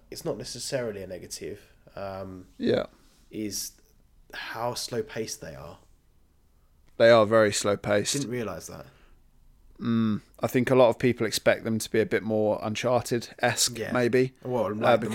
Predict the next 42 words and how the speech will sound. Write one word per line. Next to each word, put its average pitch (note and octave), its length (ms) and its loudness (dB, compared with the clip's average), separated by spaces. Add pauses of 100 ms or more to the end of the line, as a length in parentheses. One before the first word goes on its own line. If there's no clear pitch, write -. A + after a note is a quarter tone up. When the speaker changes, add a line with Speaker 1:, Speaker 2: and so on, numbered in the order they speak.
(140)
Speaker 1:
modern G#2+ 40 -6
Speaker 2:
the G#2+ 60 -2
Speaker 1:
Tomb A#2 160 0
Speaker 2:
Survivor A#2 220 4
Speaker 1:
Raider G#2 80 2
Speaker 2:
series. G#2 580 2
Speaker 1:
games. - 40 -10 (300)
Speaker 2:
Yeah. A2+ 220 4 (880)
Um, A2+ 320 4
but - 100 -2
no, G#2+ 280 2
th-, - 280 -12
particularly A#2+ 540 2
Tomb A#2 280 2
Raider G#2+ 200 4
one, G2+ 380 -2 (680)
um, G#2 600 4 (440)
there's G#2+ 300 6
a A2+ 60 4
lot A2+ 240 10
of, G#2+ 280 4
and G#2+ 120 0
we'll G#2+ 100 2
get F#2+ 160 2
into G#2 240 -2
it - 40 -2
in F#2+ 60 -6
the G#2+ 60 0
episode, G2+ 240 -2
there G2+ 140 2
is G2+ 100 0
a G#2+ 40 2
lot A2 240 6
of G2+ 180 -2
quiet - 500 2
time G#2+ 420 -4 (720)
in A2 180 2
the G2+ 60 0
Tomb G2+ 300 -2
Raider G2+ 200 2
games, G2 520 -2 (640)
um, G2+ 640 2